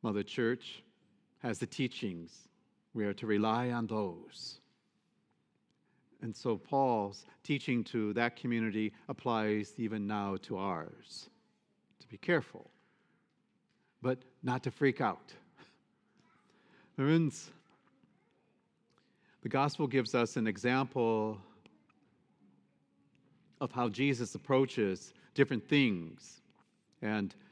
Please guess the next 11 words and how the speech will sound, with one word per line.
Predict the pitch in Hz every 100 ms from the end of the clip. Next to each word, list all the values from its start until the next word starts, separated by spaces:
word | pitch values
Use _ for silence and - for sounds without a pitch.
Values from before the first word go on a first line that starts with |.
| _ _
um, | 107 98 95 85 73 - - _ _ _ _
Zacchaeus | - 127 - 151 156 139 -
is | - 131 127 123 113
a |
tax | - - 139 -
collector, | - 117 107 - 101 71 - _ _ _ _ _ _
uh, | 104 92 90 - - _ _ _
modern-day | 117 117 120 113 110 107 117
I | 113 110
R | 107
S | 98 - -